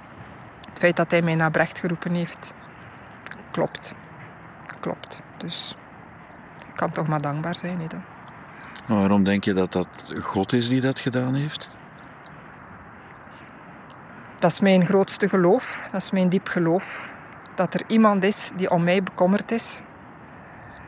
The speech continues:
Speaker 1: Die, eh, enkel mijn geluk op het oog heeft. En die mij de weg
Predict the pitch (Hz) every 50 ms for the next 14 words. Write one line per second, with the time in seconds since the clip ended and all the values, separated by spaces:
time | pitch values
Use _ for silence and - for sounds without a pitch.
0 | - - - - - - - 175 180 180 180 170 - - - - - - - -
1 | - 202 214 214 - 208 190 185 180 175 175 156 180 165 175 196 - - - -
2 | - - - - 202 196 196 - - - 196 196 190 - - - - - - -
3 | - - - - - 180 175 170 170 180 175 180 175 175 180 - - - - 165
4 | 170 170 170 185 185 - - - -